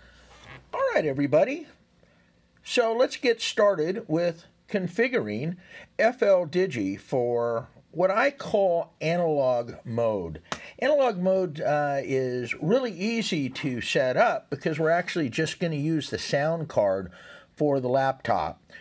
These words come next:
to do everything. And we're going to basically, when we wanna transmit, we're gonna toss a mic over the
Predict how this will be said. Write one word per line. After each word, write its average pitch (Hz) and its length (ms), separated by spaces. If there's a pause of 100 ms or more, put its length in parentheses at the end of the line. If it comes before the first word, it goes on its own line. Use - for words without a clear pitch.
(160)
to 170 140
do 202 320
everything. 82 800
And 123 400
we're 127 240
going 135 300
to 113 60
basically, 143 600
when 123 200
we 120 100
wanna 127 280
transmit, 165 800 (380)
we're 240 380
gonna 214 260
toss 208 400
a 165 100
mic 208 460
over 170 300
the 95 240